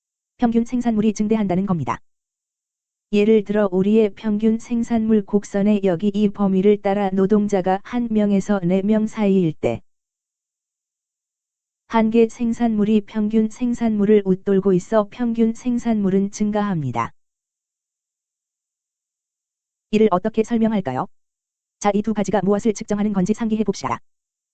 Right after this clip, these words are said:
한계 생산물은 가장 최근에 고용된 노동자로 인한 총생산물의 변화입니다.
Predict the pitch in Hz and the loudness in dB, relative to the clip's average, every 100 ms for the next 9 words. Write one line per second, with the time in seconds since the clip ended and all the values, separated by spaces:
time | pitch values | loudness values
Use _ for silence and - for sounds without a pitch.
0 | _ _ - 220 233 220 233 240 214 202 | _ _ 0 2 2 2 -2 -2 0 2
1 | 202 190 220 226 - 226 202 208 208 196 | 0 0 -2 -2 0 0 2 2 2 2
2 | 208 214 190 208 202 208 190 202 208 240 | 0 0 2 2 2 2 2 2 0 -2
3 | 233 226 226 202 196 202 202 202 160 123 | -2 -2 0 0 2 2 0 0 0 -2